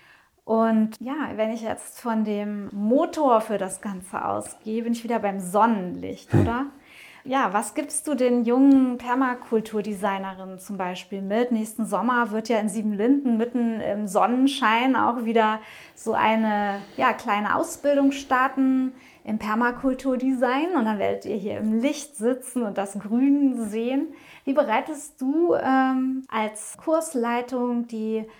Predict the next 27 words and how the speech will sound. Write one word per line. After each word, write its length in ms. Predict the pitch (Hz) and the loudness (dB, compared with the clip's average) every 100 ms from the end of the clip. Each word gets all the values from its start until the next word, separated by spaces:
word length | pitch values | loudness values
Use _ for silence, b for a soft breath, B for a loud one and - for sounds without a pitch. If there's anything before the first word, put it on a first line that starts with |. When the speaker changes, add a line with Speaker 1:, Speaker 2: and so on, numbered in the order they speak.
| B B - - | B B -20 -18
Speaker 1:
vielleicht 340 | - 285 285 | -2 -2 0
eher 160 | - 262 | 2 2
jüngeren 420 | 247 294 277 214 | 4 4 2 2
Leute 460 | 196 190 190 196 202 | 2 2 0 -2 -4
auch 120 | 180 | -4
vor, 280 | - 202 196 | -6 -4 -2
die 120 | 202 | -4
in 120 | 202 | -6
dem 160 | 202 196 | -6 -8
Kurs 420 | - 214 214 - | -4 -4 -4 -4
sind 320 | 196 196 185 | -4 -4 -6
und 320 | 214 202 208 - - | -8 -10 -12 -14 -8
den 140 | 214 | -6
Sonnenschein 680 | 196 190 202 214 - 220 208 | -4 -4 -4 -10 -10 -8 -8
zum 160 | - 214 | -6 -2
Humus 380 | 262 214 - - | 0 0 -6 -14
zu 80 | |
führen? 380 | 190 - 185 180 180 | -18 -10 -10 -8 -2
Speaker 2:
Ja, 280 | 104 107 - B B B - | -2 -2 -6 B B B -4
diesen 320 | 110 110 104 | 0 2 0
Blick 400 | 117 147 - - | 4 4 2 2
auf 340 | 127 127 95 | 6 6 4
und 180 | 98 92 | -4 -6
die 60 | 95 | -6
Liebe 500 | 95 143 151 98 82 | -2 2 2 0 -6
zur 340 | - 135 139 | -6 4 4
Sonne, 400 | - 113 107 85 | 4 0 0 -2